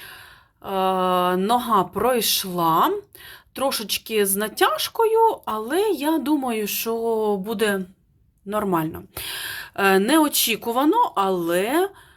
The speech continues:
е, тримає ось так резинку. Взагалі-то, в принципі, резинка більш декоративний, так би мовити, елемент. Е, але, е, досить,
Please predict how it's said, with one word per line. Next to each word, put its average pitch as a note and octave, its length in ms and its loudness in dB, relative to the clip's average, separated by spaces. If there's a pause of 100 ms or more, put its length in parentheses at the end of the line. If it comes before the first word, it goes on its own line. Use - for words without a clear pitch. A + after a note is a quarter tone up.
(380)
е, F#3+ 640 0
тримає F#3+ 800 4 (500)
ось F#3+ 240 -6
так F3+ 460 -4
резинку. B3 560 -2
Взагалі-то, C#4+ 520 2
в C4+ 60 -6
принципі, B3 760 -4 (580)
резинка G#3+ 840 0
більш F#3+ 500 -4 (280)
декоративний, A3 1080 2 (280)
так F#3 160 -10
би F#3 120 -8
мовити, F3+ 540 -6
елемент. F3 560 2
Е, - 240 -18 (1080)
але, F3+ 520 2 (920)
е, F#3+ 300 -2
досить, D4+ 680 0